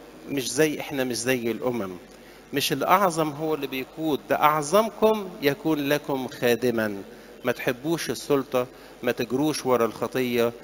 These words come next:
ما تحبوش الأموال، لأن دي ضيعت واحد منكم.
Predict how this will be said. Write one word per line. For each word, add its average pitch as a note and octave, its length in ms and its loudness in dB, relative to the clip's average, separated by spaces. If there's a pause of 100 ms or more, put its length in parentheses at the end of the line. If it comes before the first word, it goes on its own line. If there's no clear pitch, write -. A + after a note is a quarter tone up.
(200)
ما B2 80 0
تحبوش C3 640 -4
الأموال، A#2+ 640 0
لأن A#2+ 440 -4
دي A#2+ 280 -6 (500)
ضيعت B2 680 2
واحد B2+ 440 2 (300)
منكم. G#2+ 380 -4